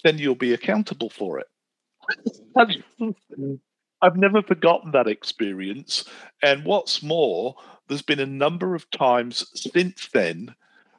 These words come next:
when I've been in sticky situations, and I, I hope people listening can understand what I'm gonna say here.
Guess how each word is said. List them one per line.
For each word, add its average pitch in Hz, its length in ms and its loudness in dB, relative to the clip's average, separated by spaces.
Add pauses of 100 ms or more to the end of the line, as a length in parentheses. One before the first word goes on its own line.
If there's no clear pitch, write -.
(140)
when 131 300 2 (120)
I've 143 300 4
been 135 140 2
in 120 180 -4
sticky - 520 -2
situations, 120 1200 -2 (580)
and 131 360 4 (200)
I, 131 220 2
I 147 80 2
hope 185 200 2
people 156 360 -2
listening 131 360 -4
can 135 140 -8
understand 123 600 0
what 104 220 -4
I'm 113 100 -6
gonna 104 200 -6
say 135 300 4
here. 104 380 -6